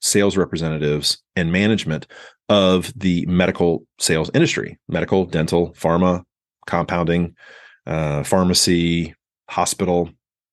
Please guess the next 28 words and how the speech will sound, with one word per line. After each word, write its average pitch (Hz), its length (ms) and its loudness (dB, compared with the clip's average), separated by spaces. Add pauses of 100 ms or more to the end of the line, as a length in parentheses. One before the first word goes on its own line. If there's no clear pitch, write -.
(260)
anything 180 300 2
that, 131 220 0
anything 165 420 0
that's 139 140 -2
calling 107 320 0
on 85 260 -6
medical 104 520 2 (440)
clinical 92 640 0
offices. - 720 -2 (1080)
They're 101 140 2
trying 107 200 2
to 90 40 0
bring 82 160 0
everybody 78 300 -2
together, 80 320 2
and 80 80 0
I - 40 2
think 87 140 -8
it's - 120 -8
fantastic. - 600 -2
I'm - 220 -6
gonna 120 80 2
be 120 80 2
speaking 90 340 0
at 78 60 -8
the 87 60 -4
Charlotte 131 340 2
event 71 360 -6